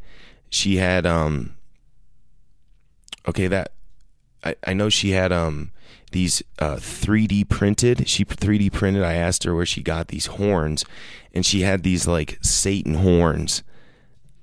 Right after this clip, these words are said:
<laughs> And showed up to the golf course, like, this is so funny seeing those guys' faces. And she's, you know, like, she's really nice, and they're kinda, like,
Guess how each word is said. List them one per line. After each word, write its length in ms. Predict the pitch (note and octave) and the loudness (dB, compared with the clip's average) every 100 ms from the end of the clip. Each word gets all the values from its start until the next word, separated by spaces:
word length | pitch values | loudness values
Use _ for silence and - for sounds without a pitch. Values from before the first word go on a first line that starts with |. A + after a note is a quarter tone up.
| - - - - | -20 -20 -8 -4
<laughs> 40 | - - - - - - - | -2 -4 -10 -16 -16 -18 -10
And 140 | - E2+ | -4 2
showed 420 | - G2+ - F2+ | 4 4 4 4
up 140 | F2 - | 2 0
to 120 | D2+ | -4
the 120 | D2+ - | -6 -4
golf 360 | - D#2 D#2+ - | 0 0 0 -4
course, 380 | - F2 F#2 - | 2 2 2 0
like, 240 | F2+ E2+ | -2 0
this 200 | D#2+ F#2+ | 2 2
is 100 | F#2 | 0
so 420 | - - G2 G2 | 0 2 4 4
funny 460 | F#2 - F2+ F2 E2+ | 2 0 2 2 0
seeing 320 | - F#2 F2+ | 0 0 2
those 240 | F2 F2 | 0 0
guys' 400 | - F#2+ G2+ F2+ | -2 0 0 -2
faces. 560 | - A2 A2+ - B2 - - - - - - C#3 - - - - - | -4 -2 -2 -2 -4 -4 -12 -16 -18 -12 -8 -8 -10 -12 -14 -12 -2
And 180 | A2 A2+ | 0 2
she's, 300 | - G#2+ E2+ | 0 0 0
you 120 | A2+ | 0
know, 180 | G2+ E2+ | 2 2
like, 160 | E2 D#2+ | 0 -2
she's 280 | - - A#2 | -4 -4 0
really 200 | F#2 D#2 | 2 2
nice, 340 | D#2+ F#2+ - | 0 0 -2
and 80 | E2+ | -2
they're 80 | E2 | -2
kinda, 260 | G2 F2 | -2 -2
like, 360 | E2 D#2 D2 | 0 0 -2